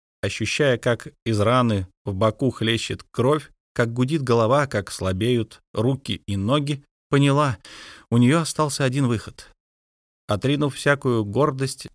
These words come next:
девушка набрала в легкие побольше воздуха, перекатилась на спину и закричала: «На помощь!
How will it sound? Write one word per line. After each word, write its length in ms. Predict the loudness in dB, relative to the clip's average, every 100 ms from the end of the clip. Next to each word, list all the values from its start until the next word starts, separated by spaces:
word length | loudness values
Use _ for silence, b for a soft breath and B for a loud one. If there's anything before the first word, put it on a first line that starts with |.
| _ _
девушка 760 | -6 0 2 0 -2 -2 0 0
набрала 500 | 0 2 2 4 2
в 60 | 2
легкие 560 | 0 -2 -2 0 0 -4 -4
побольше 460 | -2 0 -2 -2
воздуха, 540 | 0 0 -2 -6 -12 -16 _ _ _ _ _ _ _ _
перекатилась 840 | -2 -2 2 0 4 2 2 -2 -6
на 200 | 0 0
спину 360 | 0 -2 -4 -4 _ _ _ -4
и 140 | -2
закричала: 720 | 0 -2 -2 -2 -2 -6 -8 -14 _ _ _ _ _ _ _ _ -2
«На 140 | 0
помощь! 480 | 2 4 6 4 2